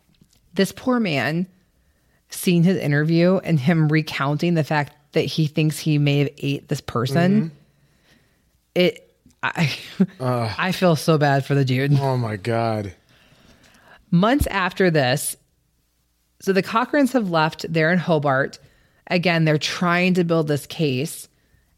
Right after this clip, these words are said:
Speaker 1: and they just can't get anything that constitutes an arrest warrant. Months later, Chief Frizzo and team did another search of the Cochran home, where they found a book in the basement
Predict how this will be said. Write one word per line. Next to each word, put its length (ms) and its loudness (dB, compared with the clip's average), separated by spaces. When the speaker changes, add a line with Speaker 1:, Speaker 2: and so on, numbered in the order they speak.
Speaker 1:
and 160 2
they 80 2
just 400 0
can't 420 -4
get 160 -2
anything 720 -4
that 140 -8
constitutes 720 -2
an 80 -2
arrest 360 -2
warrant. 360 -8
Months 380 0
later, 520 0
Chief 340 -2
Frizzo 460 4
and 140 2
team 340 0
did 140 2
another 400 4
search 640 -4
of 100 0
the 80 0
Cochran 440 -2
home, 420 -4
where 100 0
they 100 2
found 280 0
a 100 0
book 540 -2
in 60 2
the 80 4
basement 580 -2